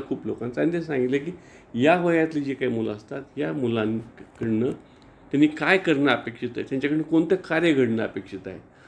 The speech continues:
आणि त्यांच्याकडनं घडायचं असेल तर आपण ते क-, काय मदत केली पाहिजे त्याला, किंवा आपण कसं पाहिलं पाहिजे त्याच्याकडं. तर त्याने असं म्हटलं की दोन्ही लिंगाच्या समवयस्काबरोबर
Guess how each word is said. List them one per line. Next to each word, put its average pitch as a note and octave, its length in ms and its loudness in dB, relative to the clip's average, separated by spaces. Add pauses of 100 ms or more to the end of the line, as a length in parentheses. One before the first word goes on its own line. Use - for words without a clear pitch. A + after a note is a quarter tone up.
(120)
आणि D3+ 100 2
त्यांच्याकडनं D#3+ 460 4
घडायचं D#3 280 2
असेल E3 240 -4
तर G3+ 60 2
आपण G3 280 4
ते F#3+ 140 2
क-, E3 140 -2
काय C3+ 320 2 (160)
मदत A#2 440 -2
केली A#2 140 -2
पाहिजे A2+ 240 -2
त्याला, A#2 160 -2
किंवा B2+ 140 -2
आपण D#3+ 240 2
कसं D3 260 -4
पाहिलं A2 300 0
पाहिजे G2+ 240 -4
त्याच्याकडं. F#2 400 -6 (1700)
तर E3+ 40 -2
त्याने F#3 160 8
असं F#3 140 2
म्हटलं F3 200 4
की D3 60 -2
दोन्ही D3+ 340 4
लिंगाच्या E3+ 460 2
समवयस्काबरोबर C#3 880 -2